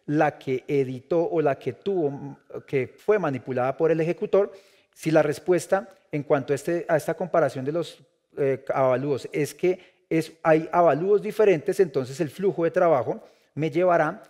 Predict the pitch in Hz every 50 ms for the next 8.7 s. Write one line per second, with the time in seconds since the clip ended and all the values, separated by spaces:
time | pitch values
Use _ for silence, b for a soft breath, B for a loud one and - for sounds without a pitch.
0 | _ _ _ - 151 147 143 135 - - 123 107 - - 165 143 110 131 143 185
1 | - - _ _ _ _ - 127 127 120 117 110 - - 160 139 - 160 165 160
2 | 151 139 - - - 120 104 - _ _ _ _ - 107 - 107 101 - 202 220
3 | - 156 135 123 113 113 113 113 113 117 120 147 151 - 185 180 160 139 - 170
4 | 175 - b b b b _ - - 123 120 113 - 151 151 165 175 170 156 143
5 | 151 156 156 160 165 156 - 180 170 180 160 - - 143 131 123 131 147 160 143
6 | - 139 120 117 110 113 113 110 - 143 135 - 160 160 151 165 147 - 165 160
7 | 160 151 165 160 - 190 - 165 165 - 170 151 - 160 143 131 127 123 117 117
8 | 113 120 123 117 143 156 151 - - 180 151 139 175